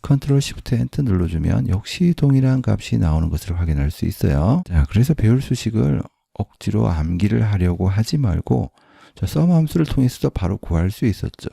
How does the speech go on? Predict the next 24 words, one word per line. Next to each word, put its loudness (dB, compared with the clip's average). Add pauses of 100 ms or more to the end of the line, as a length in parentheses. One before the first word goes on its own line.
(140)
문제에서 2
if 0
함수가 0
필요하다고 -2
했으니 0 (480)
if 2
함수로 2
또 0
식을 0
만들어 0
주면 -6
되는 0
거죠. -2 (300)
하나도 0
어렵지 -2 (140)
않습니다. 0
자, 2
이번 4
문제에서는 2
이렇게 0
끝을 -2
내면 2
안 -2
되겠고요. 0